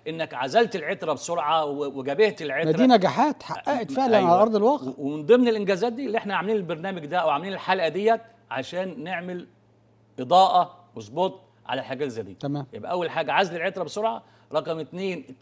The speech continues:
Speaker 1: نسبة التغطية اللي أنت عاملها على مستوى الجمهورية في خلال الثلاث حملات.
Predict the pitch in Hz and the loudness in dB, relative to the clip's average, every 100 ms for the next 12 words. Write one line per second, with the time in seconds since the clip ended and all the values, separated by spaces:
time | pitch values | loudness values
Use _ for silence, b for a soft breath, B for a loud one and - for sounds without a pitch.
0 | - 165 208 202 190 - 143 202 196 156 | -6 -2 0 0 -2 -4 -2 2 4 4
1 | 147 151 185 170 135 180 170 131 135 135 | 0 -6 -6 -4 -4 -2 -2 -2 -4 -6
2 | - - 165 151 156 151 170 165 b b | -2 0 0 -2 -6 -4 -4 -6 b b
3 | b - 160 170 180 143 - 185 - 151 | b -14 -6 -2 0 -2 -2 0 0 -4
4 | 151 170 | -4 -4